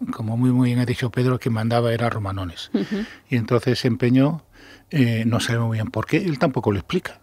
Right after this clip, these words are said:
Speaker 1: Es decir, ¿por qué celebran antes municipales que generales? Con lo cual tenía, además de, de la, de, de lo que ha comentado Pedro, tenía un problema muy importante.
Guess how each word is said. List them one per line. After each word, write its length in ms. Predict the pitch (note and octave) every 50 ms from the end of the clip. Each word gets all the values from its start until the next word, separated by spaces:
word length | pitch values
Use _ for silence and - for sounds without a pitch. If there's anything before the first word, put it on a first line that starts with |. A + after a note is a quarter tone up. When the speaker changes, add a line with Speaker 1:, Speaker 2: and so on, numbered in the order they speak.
| - _ -
Speaker 1:
Es 100 | A#2 A#2
decir, 160 | - A#2 G#2
¿por 220 | - A2 A2+ -
qué 160 | - C3 C3 B2+
celebran 500 | - - A#2+ A#2 A#2 A2+ A#2 B2 B2 A#2+
antes 260 | B2 B2 - B2 A#2+
municipales 640 | A#2+ A#2+ A2+ A2 - C3 A#2+ - B2+ A#2+ A#2+ A#2 -
que 60 | G#2
generales? 560 | F#2 A#2+ B2 C3 C#3+ C#3+ C#3 D#3+ E3+ - - - - - - - - - - -
Con 160 | - - A#2+
lo 100 | A2 G#2+
cual 220 | F#2+ B2 B2 B2+ A#2
tenía, 480 | - B2+ A#2+ B2 B2+ B2+ C3 C#3 C#3 - - - - _ -
además 380 | - A2+ G#2 G#2+ A2+ A#2 A2+ A2+
de, 420 | A#2 A2+ A2+ A2+ G#2+ A2 A#2+ B2+
de 140 | A2+ A2 A2
la, 380 | G#2+ G#2+ G#2+ G#2+ G#2+ G#2+ C3
de, 160 | C3 A2+ A2 F#2+
de 100 | G#2+ G#2+
lo 160 | G#2 G#2+ -
que 80 | -
ha 60 | A2 -
comentado 360 | - A2 A2+ A2 - A#2+ A2
Pedro, 380 | - C3 A#2+ B2+ C#3 D3+ D3+ - - - - - - - -
tenía 240 | - A2 G#2+ A2+ B2
un 80 | A#2
problema 340 | - C3+ B2 B2+ B2+ C3+ C3
muy 160 | A#2+ A#2 A2+
importante. 640 | A2 F2 - F#2+ - - C#3 F#3 D#3+ - - - -